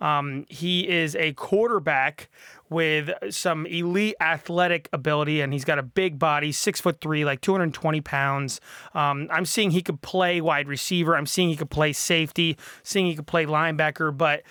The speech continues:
um, he ha-, he was a six A, uh, p-, I think, player of the year in Pennsylvania, uh, and played both ways. He, he, so he, he's a, an interesting,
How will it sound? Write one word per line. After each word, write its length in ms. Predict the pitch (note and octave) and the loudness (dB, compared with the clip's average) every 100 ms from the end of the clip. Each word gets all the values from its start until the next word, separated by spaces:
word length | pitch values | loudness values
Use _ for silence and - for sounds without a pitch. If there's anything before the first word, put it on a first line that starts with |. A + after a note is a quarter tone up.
| - - - | -20 -12 -2
um, 360 | D#3 D3 D3 | 0 0 -2
he 180 | D#3 F3+ | -2 2
ha-, 220 | G3 G3 - | 2 0 -2
he 180 | F3+ | -2
was 180 | G#3+ G3 | 0 2
a 100 | E3+ | 0
six 400 | - - A3 - | -2 0 0 0
A, 460 | G#3 G3 F#3+ F#3 F3+ D3+ | 2 2 2 0 0 0
uh, 300 | C#3+ C3+ C3 | 2 2 0
p-, 180 | - - | -6 -6
I 80 | |
think, 200 | D#3 F#3+ | -6 -6
player 340 | - D#3+ E3+ E3+ | -4 0 2 0
of 80 | C#3+ | 0
the 100 | C#3+ | -4
year 520 | C#3+ E3+ E3+ E3+ E3+ - - - | 0 2 2 0 -2 -12 -14 -4
in 120 | D#3 | -2
Pennsylvania, 960 | F3 D#3+ E3 D#3 D#3+ D#3+ D#3 D#3 D#3 D3 - - - - | 0 0 -2 0 0 0 2 2 2 -2 -12 -20 -10 0
uh, 200 | C#3 C#3 | 0 2
and 120 | C#3+ | -2
played 280 | D#3 D#3+ C3+ | 0 0 2
both 260 | D#3 D#3 | 0 0
ways. 480 | D3+ D3 C#3+ C#3+ C3+ | 0 0 2 0 -4
He, 160 | C#3 D#3+ | -6 -8
he, 240 | C#3+ F3 | -8 -6
so 220 | D#3+ D#3+ | -4 -2
he, 240 | C#3+ E3 E3+ | -2 -2 -2
he's 240 | E3 E3 | 0 0
a, 160 | D3+ D3 | 0 0
an 120 | E3 G#3 | -2 0
interesting, 760 | A#3 - G#3 - G3 F3 D#3+ | 0 2 0 2 0 0 -4